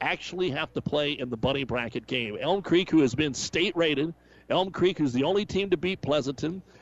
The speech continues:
Elm Creek, who was in the conference finals, are fifteen and five, and they have to play the play-in game at seven o'clock at Kearney Catholic Monday, and the, the winner of that then gets Pleasanton,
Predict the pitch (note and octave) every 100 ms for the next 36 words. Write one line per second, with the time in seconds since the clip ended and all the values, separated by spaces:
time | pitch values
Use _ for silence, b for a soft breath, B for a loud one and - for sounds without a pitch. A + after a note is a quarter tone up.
0 | - D#3 F#3+ F3 E3+ F#3 E3 D3+ C3 C#3
1 | B2 D3 E3+ - F#3+ - F#3+ E3+ D3 D#3
2 | - b b b - - - G#3 - G3
3 | F#3+ F3 D#3+ D3 C#3+ B2 C#3 C#3+ - -
4 | B2+ A2 A2 - G3+ G#3 D3 B2 B2 A#2+
5 | A#2+ B B B - A#2+ - - F3+ G3+
6 | - E3 D#3 C#3+ - C#3 D3 C#3+ C#3+ C3+
7 | C3+ B2 D3+ C3+ C3 B2+ A#2+ A#2 _ A#2
8 | B2 G3+ A3+ G3 F3+ F3 D3 F#3 D#3 F#3
9 | - - G3 E3+ E3+ - A#2+ C#3